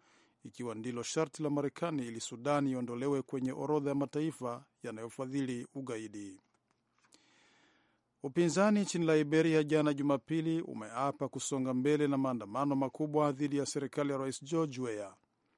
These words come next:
lakini serikali imesema haitoruhusu maandamano yoyote kufanyika mjini Monrovia hadi Janu-, hadi Januari thelathini.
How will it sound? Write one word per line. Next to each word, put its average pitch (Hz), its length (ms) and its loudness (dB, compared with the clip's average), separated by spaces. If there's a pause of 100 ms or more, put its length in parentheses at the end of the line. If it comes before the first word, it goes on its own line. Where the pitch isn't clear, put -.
(220)
lakini 127 380 -4
serikali 139 420 -2
imesema 151 480 0
haitoruhusu 151 600 -2
maandamano 151 500 2
yoyote 151 420 -2
kufanyika 123 600 -4
mjini 123 260 -2
Monrovia 135 600 -2 (480)
hadi 147 300 -2
Janu-, 139 300 2 (180)
hadi 143 260 0
Januari 143 540 4
thelathini. 110 760 -6